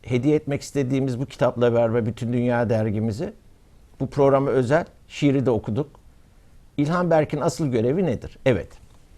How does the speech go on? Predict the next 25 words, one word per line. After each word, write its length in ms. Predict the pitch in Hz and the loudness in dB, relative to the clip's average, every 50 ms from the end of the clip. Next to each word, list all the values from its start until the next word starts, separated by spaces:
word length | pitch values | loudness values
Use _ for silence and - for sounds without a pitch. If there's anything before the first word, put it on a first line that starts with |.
| - - | -12 -8
İlhan 340 | - 131 147 165 165 165 147 | -4 -2 0 0 0 2 2
Be-, 160 | 151 147 - - 143 143 143 - - - - - | 2 0 0 -2 -6 -6 -6 -8 -12 -8 0 2
Berk'in 340 | 131 131 135 127 - 147 117 | 2 4 2 0 -4 -4 -4
asıl 260 | 139 151 - 165 156 | -4 -4 -2 -2 0
görevini 580 | 131 135 123 117 120 110 110 110 120 143 151 - - - - - - - - - - | 2 2 2 2 2 2 2 0 0 -2 -4 -6 -12 -20 -20 -20 -20 -20 -20 -20 -10
kanal 400 | - 143 143 147 143 147 143 131 | -6 -2 0 2 2 2 2 2
B 200 | 147 147 143 139 | 2 2 2 2
nokta 320 | 131 123 117 - 143 139 139 - - - | 0 -2 -2 -2 -2 -4 -4 -6 -14 -4
com 260 | - 151 131 135 127 | 0 0 0 2 0
nokta 260 | 117 107 - - 104 | -2 -2 -4 -4 -6
T 280 | 95 - - 123 110 107 | -6 -2 0 2 2 2
R 180 | 107 110 113 101 | 2 0 0 -2
Başkent 420 | 120 120 113 - - 113 107 104 | -2 -4 -4 -4 -4 -4 -4 -4
Turu 180 | - 98 101 98 | -4 -4 -4 -2
adresimize 640 | 95 92 104 92 98 104 - - - 104 98 113 113 | -2 -4 -4 -4 -6 -8 -8 -8 -8 -6 -4 -4 -2
gönderen 460 | 101 120 120 123 117 113 113 110 101 | -2 -2 -2 0 0 0 0 -2 -4
seyircimize 720 | 92 - - 95 92 85 82 85 87 87 95 127 151 156 - - - - - - - - | -6 -6 -6 -4 -4 -6 -8 -10 -10 -8 -6 -6 -8 -8 -10 -16 -20 -20 -20 -16 -12 -10
bu 80 | 131 | -10
kitabı 420 | - - - 110 104 98 139 147 135 | -10 -6 -6 -4 -2 -2 -2 -4 -4
bu 60 | - | -2
özel 300 | - 123 123 123 127 117 | -2 -2 0 0 0 0
gün 160 | 110 95 98 85 | 0 -2 -4 -6
için 220 | 87 - - 160 139 | -6 -8 -8 -8 -6
hediye 320 | 120 131 117 104 117 98 | -4 -4 -4 -2 -2 -4
edeceğiz. 460 | 85 - 73 71 - - - - - | -4 -6 -8 -12 -12 -14 -16 -16 -20